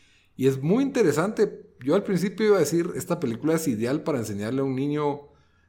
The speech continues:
como que qué es comunismo y qué es capitalismo", porque en este caso el capitalismo, pues, ves la rivalidad que se tenían entre la Unión Soviética comunista y Estados Unidos capitalista desde ese entonces,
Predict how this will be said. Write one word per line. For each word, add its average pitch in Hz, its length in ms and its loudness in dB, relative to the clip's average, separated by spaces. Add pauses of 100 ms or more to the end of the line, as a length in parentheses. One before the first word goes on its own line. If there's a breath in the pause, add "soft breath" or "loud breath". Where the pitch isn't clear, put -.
como 104 220 -6
que 101 280 0
qué 127 120 -2
es 131 100 -2
comunismo 127 600 0
y 110 60 -6
qué 117 100 -4
es 113 80 -6
capitalismo", 123 720 -2
porque 92 380 -8
en 92 80 -8
este 113 180 -6
caso 123 240 -2
el 117 220 -4
capitalismo, 107 720 -6
pues, 95 340 -6 (1300 loud breath)
ves 127 160 0
la 147 140 4
rivalidad 104 580 0
que 120 100 -2
se 107 80 -4
tenían 107 480 -4
entre 87 480 -8 (320 loud breath)
la 104 160 0
Unión 104 180 -2
Soviética 117 440 -4
comunista 110 480 -4
y 104 40 2
Estados 107 280 -4
Unidos 110 180 -8
capitalista 104 960 -6
desde 90 340 -8
ese 95 140 -8
entonces, 127 680 -6